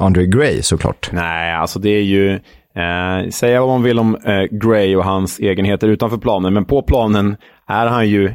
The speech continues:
Speaker 2: ib-, ibland magnifik. Och det här, det är ju alltså, för er som inte har sett det, det är ju nittionde minuten, det står ett ett mellan Derby och Q P R. Eh, inlägg kommer,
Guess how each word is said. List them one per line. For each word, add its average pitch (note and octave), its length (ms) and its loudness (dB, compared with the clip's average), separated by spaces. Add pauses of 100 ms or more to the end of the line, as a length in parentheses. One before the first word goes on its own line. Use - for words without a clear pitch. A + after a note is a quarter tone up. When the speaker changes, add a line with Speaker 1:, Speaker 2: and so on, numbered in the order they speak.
(140)
Speaker 2:
ib-, A2+ 380 -4
ibland B2 400 0
magnifik. G2+ 520 0
Och G#2 60 2
det G2+ 80 0
här, A#2 220 0
det A2 100 0
är - 20 4
ju C3 100 4
alltså, A2 240 -2
för A#2 100 0
er A2 60 2
som A#2 100 0
inte G#2+ 100 0
har F#2 40 -2
sett B2 200 0
det, F2+ 100 -6
det G#2 80 0
är - 20 4
ju A#2 40 4
nittionde D3+ 480 0
minuten, A#2 320 0
det G#2+ 80 2
står - 120 -2
ett A#2+ 240 -4
ett G2+ 60 0
mellan A2 160 0
Derby G#2 280 2
och F#2+ 60 -8
Q G#2 140 -2
P G#2 160 -2
R. F#2 240 0 (680)
Eh, F2+ 340 -4
inlägg C3 320 2
kommer, A2+ 420 2